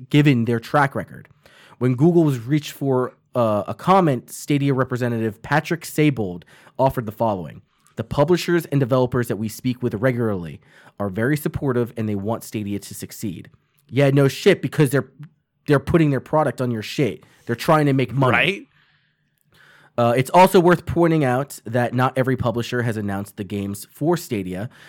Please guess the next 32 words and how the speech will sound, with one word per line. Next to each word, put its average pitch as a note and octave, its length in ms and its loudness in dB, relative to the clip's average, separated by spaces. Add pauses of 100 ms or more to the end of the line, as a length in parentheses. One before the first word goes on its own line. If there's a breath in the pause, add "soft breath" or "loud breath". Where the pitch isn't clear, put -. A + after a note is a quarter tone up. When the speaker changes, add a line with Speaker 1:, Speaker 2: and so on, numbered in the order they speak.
(120 loud breath)
Speaker 1:
so G#2+ 220 -6
far, G2+ 400 0
so A2 200 -6
more A#2 240 0
games B2 320 -2
will A#2 120 -8
continue A#2+ 400 -4
to A2+ 40 -8
be G#2+ 140 -6
announced G2+ 420 -6
in G2+ 140 -6
due F#2 160 -8
course. - 420 -8 (280 soft breath)
He A#2 100 -6
went B2 220 -2
on B2+ 240 -2
to B2 140 -14
continue B2 720 -2
naming A#2 500 -2
various E3+ 400 2
triple D3+ 320 -4
A C#3+ 80 0
developers B2+ 560 -4
that - 100 -16
they A2 100 -6
currently G#2 340 -10
have, F#2 500 -8
Speaker 2:
Mm-hmm. G2+ 260 -16
Speaker 1:
uh, G2 220 -6
a G#2 60 -8
contract D#3+ 480 -4
with. - 180 -18